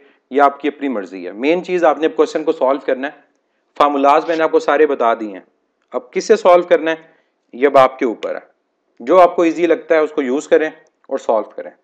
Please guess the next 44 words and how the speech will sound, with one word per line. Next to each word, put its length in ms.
फिर 80
मैं 200
बता 220
दूंगा 220
कि 100
मुझे 300
क्या 140
आसान 300
लगता 240
है 120
कि 80
किससे 320
इसको 180
सॉल्व 260
किया 260
जाए। 180
अब 140
कौन 200
ऑब्जर्वर 440
है 120
और 160
कौन 240
सोर्स 360
है, 80
सबसे 220
पहले 200
तो 120
हमने 160
ये 140
डिसाइड 360
करना 180
है। 160
देखिए 200
पी 380
का 80
ड्राइवर 360
अगर 180
हॉर्न 260
बजा 300
रहा 140
है 80
और 240
क्यू 200
का 280